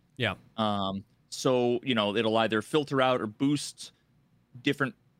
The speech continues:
Speaker 2: parts of the frequency spectrum, whether or not it's, like, so actually, so when I first got them and I was driving to the range, I, like, was driving down the highway, o-, opening up the package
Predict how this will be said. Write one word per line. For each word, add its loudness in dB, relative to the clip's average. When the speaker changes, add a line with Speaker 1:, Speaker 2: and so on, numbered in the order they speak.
Speaker 2:
parts -2
of -4
the 2
frequency -4
spectrum, -2
whether 0
or 0
not 0
it's, -6
like, -4
so -2
actually, 0
so -2
when -2
I 0
first -6
got -2
them -2
and -2
I -2
was -6
driving 0
to -20
the -10
range, -2
I, 0
like, -4
was -16
driving 0
down 0
the -2
highway, 2
o-, -4
opening -2
up -6
the -18
package -2